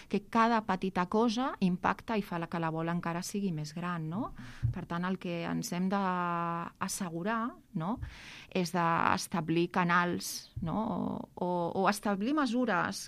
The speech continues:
que seria, penso, la, l'ideal, no? És a dir, establir mesures perquè aquests països, les persones es puguin, tinguin dret a quedar-se als seus països si així ho desitgen, no?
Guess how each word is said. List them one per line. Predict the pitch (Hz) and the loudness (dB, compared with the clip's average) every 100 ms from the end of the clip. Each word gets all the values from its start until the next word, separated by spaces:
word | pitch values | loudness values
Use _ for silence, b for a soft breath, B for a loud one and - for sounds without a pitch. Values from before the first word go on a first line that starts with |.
| - | -8
que | 180 | -6
seria, | 165 180 175 208 196 170 180 | -6 -4 0 2 2 2 0
penso, | - 202 202 202 175 165 - | 0 0 0 -2 -2 -2 -4
la, | - - - - - - - | -4 -4 -4 -4 -6 -8 -2
l'ideal, | 185 175 170 220 190 | 0 0 0 0 0
no? | 165 262 - | -2 -4 -6
És | 226 185 | -6 -2
a | |
dir, | 165 170 | 0 0
establir | 165 175 185 | 0 2 4
mesures | 233 240 240 220 208 - B B | 6 6 4 4 4 0 B B
perquè | - 208 196 | -2 2 2
aquests | 202 - | 2 0
països, | 214 185 208 196 175 | 2 6 6 4 2
les | 180 - | 0 0
persones | 175 - 180 190 | -2 0 0 0
es | 202 | -2
puguin, | - 254 240 208 - - - _ - - | 4 8 8 6 -6 -20 -20 _ -18 4
tinguin | 262 294 277 | 8 10 8
dret | 233 226 | 8 6
a | 214 | 4
quedar-se | 185 160 196 254 - 175 | 6 8 8 6 2 0
als | 156 151 | 0 0
seus | 185 175 | -4 -2
països | 165 160 196 180 156 - B B | 2 4 4 2 -2 -4 B B
si | - - 190 | -8 2 2
així | 185 - 247 262 | 2 2 2 4
ho | 180 | 4
desitgen, | 147 151 127 - - 330 320 | 2 0 -2 -4 -4 0 2
no? | 160 277 | 2 0